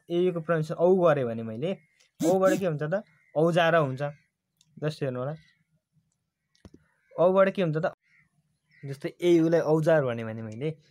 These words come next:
अब म के कल्पना गर्छु, यो औजार अथवा कुनै इक्विपमेन्टले, औजार भनेको इक्विपमेन्ट भयो, कुनै इक्विपमेन्टले चाहिँ म के गर्छु, यो कपाल चाहिँ, अब सुनको कपाल त बेच्नु पऱ्यो,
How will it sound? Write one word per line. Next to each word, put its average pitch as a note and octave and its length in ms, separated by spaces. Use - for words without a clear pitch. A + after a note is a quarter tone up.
अब D3 100
म E3 80
के F#3 160
कल्पना E3+ 360
गर्छु, D#3+ 400
यो D#3 80
औजार D#3 460
अथवा C#3+ 260
कुनै E3 220
इक्विपमेन्टले, D3 800
औजार C#3 240
भनेको A#2+ 200
इक्विपमेन्ट C3 440
भयो, A#2 220
कुनै F#3 180
इक्विपमेन्टले F#3 560
चाहिँ F3 200
म - 20
के E3+ 120
गर्छु, D#3+ 240
यो E3 80
कपाल E3+ 480
चाहिँ, E3+ 220
अब C#3+ 200
सुनको D3+ 420
कपाल C3+ 180
त C3+ 60
बेच्नु E3 320
पऱ्यो, C#3+ 260